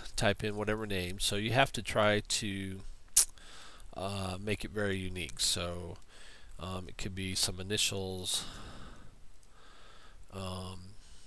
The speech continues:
something like that. And then, uh, when you click OK, it'll create that bucket. So then within those buckets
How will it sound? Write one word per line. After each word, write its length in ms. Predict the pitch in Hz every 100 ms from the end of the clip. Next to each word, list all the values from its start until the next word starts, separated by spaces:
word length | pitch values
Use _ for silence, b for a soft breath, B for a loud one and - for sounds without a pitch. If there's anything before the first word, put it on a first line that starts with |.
| B B B - - - - - B B B B B B B B B - - - B B B B B B
something 680 | B B - - 92 92 87
like 220 | 80 -
that. 220 | - - - - - - - - B B B B B -
And 200 | 110 101
then, 360 | 101 98 98
uh, 240 | 98 95 92
when 180 | 95 95
you 60 |
click 260 | - 101 -
OK, 380 | 95 - 92 92
it'll 160 | 92
create 380 | - - 87 90
that 180 | - -
bucket. 300 | 64 - - - - B B B B B
So 200 | - 113
then 200 | 107 104
within 320 | 107 - 127
those 220 | 113 95
buckets 680 | - 120 - 92 - - -